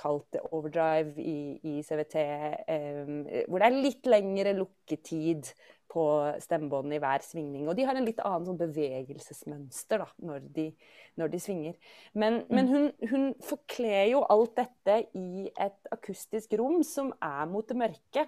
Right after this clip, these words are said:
Speaker 1: Altså det er et litt større, eh, større akustisk rom. Altså det er sånn hvis vi klapper med flate hender, så får vi en lysere klangfarve, og når vi klapper med, med, eh, hule hender, eller sånne runde hender, så får vi et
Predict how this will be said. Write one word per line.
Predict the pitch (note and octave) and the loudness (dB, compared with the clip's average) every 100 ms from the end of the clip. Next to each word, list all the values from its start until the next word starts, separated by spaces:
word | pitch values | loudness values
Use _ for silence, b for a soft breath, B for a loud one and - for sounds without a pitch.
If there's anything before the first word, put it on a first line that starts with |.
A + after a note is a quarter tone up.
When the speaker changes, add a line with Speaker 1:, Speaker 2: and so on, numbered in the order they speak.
| - | -2
Speaker 1:
Altså | - G3 | -4 -2
det | F#3+ | -2
er | |
et | G#3+ A3+ | -2 -6
litt | - | -8
større, | - - E3 D3 D#3 F#3 G3+ b b b _ | -16 -6 -8 -6 -4 -2 -2 b b b _
eh, | F3+ E3 | -6 -4
større | E3 - E3 E3 G3+ | -6 -4 -2 -2 -6
akustisk | - F#3 G3 F#3 | -8 -10 -8 -2
rom. | C#4 G#4+ B3 | 2 2 0
Altså | G#3 | -2
det | G3+ G3 | -2 -2
er | |
sånn | F#3+ | -4
hvis | F3+ - | -8 -14
vi | - | -6
klapper | G#3 - D#3+ | -6 -6 -6
med | D#3+ E3 _ _ _ - _ - | -6 -6 _ _ _ -16 _ -8
flate | G3+ E3 - F3 | -4 -4 -4 -6
hender, | E3+ F3+ C4 - | -6 -8 -8 -8
så | - A3+ | -8 -8
får | G#3 | -4
vi | G#3 | -4
en | G3+ | -4
lysere | G#3 - F3+ | -6 -4 -4
klangfarve, | G3 F#3+ - F3+ F#3 A3 | -2 -2 -4 -2 -2 -2
og | G3+ | -2
når | G3 G3 | -2 -2
vi | G#3+ B B B B B - | -2 B B B B B 0
klapper | A3+ - F#3 F#3+ | 0 4 4 4
med, | G3 G3 G3+ - | 2 0 -2 -10
med, | G#3 F#3 F#3+ - | -2 2 2 2
eh, | - - F#3 F#3 | 0 -2 -2 4
hule | B3 E3 E3+ | 4 4 2
hender, | F3 F3+ G3+ A3 | 2 2 2 2
eller | F3 F3+ | 2 0
sånne | F#3 F3 F#3 | -2 -2 0
runde | F#3+ E3 | -2 -2
hender, | D#3+ E3 G#3 | -6 -6 -6
så | A#3 A#3 | -4 -4
får | G#3 | -2
vi | |
et | G3 | -4